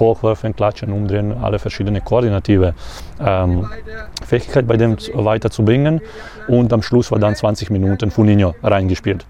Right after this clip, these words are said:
Das bedeutet, der Hauptgrund war nicht direkt Funinho als Methode, sondern am Schluss als die Belohnung für das, was gut haben die gemacht. Zusätzlich hat natürlich unsere, äh, Finanzvorstand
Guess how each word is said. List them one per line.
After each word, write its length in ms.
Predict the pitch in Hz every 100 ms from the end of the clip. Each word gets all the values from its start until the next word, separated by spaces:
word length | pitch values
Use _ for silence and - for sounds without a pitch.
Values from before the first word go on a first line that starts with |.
| -
Das 120 | 87
bedeutet, 260 | 98 101 98
der 100 | 98 - - -
Hauptgrund 540 | - 117 139 - 151 127
war 80 | 117
nicht 200 | 127 -
direkt 260 | 110 113
Funinho 420 | 107 104 151 151 - - - -
als 220 | 131 143
Methode, 480 | 143 - 127 147 185 - - - -
sondern 320 | - 110 104
am 80 | 98
Schluss 300 | - 135 110
als 120 | 98
die 80 | 98
Belohnung 400 | 95 101 139 123
für 120 | 107
das, 300 | 107 - - - - - - -
was 260 | 113 110 -
gut 320 | 120 107 -
haben 120 | 95
die 120 | 107
gemacht. 360 | 101 92 - - - - - - - -
Zusätzlich 540 | - 139 104 - 123 - - - - - -
hat 140 | 104
natürlich 320 | 101 113 110
unsere, 380 | 110 107 101 95 - - -
äh, 120 | -
Finanzvorstand 920 | 87 101 107 127 101 98 - 98 95